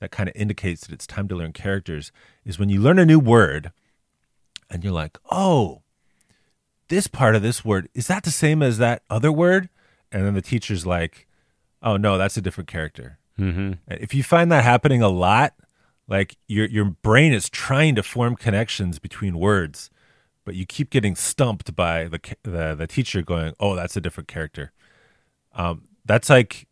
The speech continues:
Speaker 1: a very big clue that if you start learning characters, you're gonna be able to start making these connections correctly, which will really help your,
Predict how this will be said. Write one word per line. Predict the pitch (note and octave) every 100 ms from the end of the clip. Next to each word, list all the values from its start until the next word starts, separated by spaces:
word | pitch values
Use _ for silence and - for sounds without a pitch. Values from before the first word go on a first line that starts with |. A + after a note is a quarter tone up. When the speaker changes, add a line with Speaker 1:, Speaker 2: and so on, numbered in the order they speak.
| -
Speaker 1:
a | G#2
very | F#2 F#2+ C#3+ C#3+
big | A2+ B2+ G#2
clue | - C3 A2 G2
that | F#2+ F#2+ -
if | F#2+ -
you | F#2+
start | - B2 A#2+
learning | G#2+ G#2
characters, | - A2+ A#2 - C#3+ C3+ - _ _ _ G2+
you're |
gonna | G#2 G2
be | G2+
able | G#2
to | F#2
start | - A2 G2+
making | G2+ - G#2
these | F#2+
connections | - - F2 F#2+ - A#2 G#2+ -
correctly, | - F2+ E2 - C#3 C#3 -
which | F2 -
will | F2+ D2
really | F2+ F#2 E2+
help | F2 E2 - -
your, | D#2 D#2